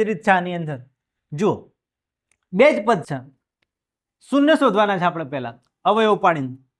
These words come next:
તો શું કરવાનું? પહેલા તો આની અંદર બંનેની અંદર જે સામાન્ય હોય એ આપણે જોવાનું. બરાબર? જોઈ લો. આમાં બંનેમાં શું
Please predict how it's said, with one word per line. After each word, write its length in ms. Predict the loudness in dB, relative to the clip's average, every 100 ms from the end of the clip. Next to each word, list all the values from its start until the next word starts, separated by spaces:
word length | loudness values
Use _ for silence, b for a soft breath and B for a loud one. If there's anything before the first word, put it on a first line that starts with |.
| _ 0
તો 60 | 2
શું 160 | 2
કરવાનું? 380 | 2 2 2 0 -2
પહેલા 200 | 0 0
તો 40 | 0 0
આની 160 | 0 0
અંદર 140 | -2 -2
બંનેની 360 | -2 -2 -2 -2
અંદર 260 | 0 0 0 -2
જે 80 | 0
સામાન્ય 460 | 0 0 -2 0 0
હોય 160 | 0 0
એ 40 | 0
આપણે 180 | 0 2
જોવાનું. 360 | 4 4 2 -4 -8 0
બરાબર? 260 | 2 2 -2 -12 _ -2
જોઈ 280 | 6 6 6
લો. 80 | 2 -6 _ _ _ _ _
આમાં 200 | 2 2 4
બંનેમાં 380 | 4 4 2
શું 80 | 2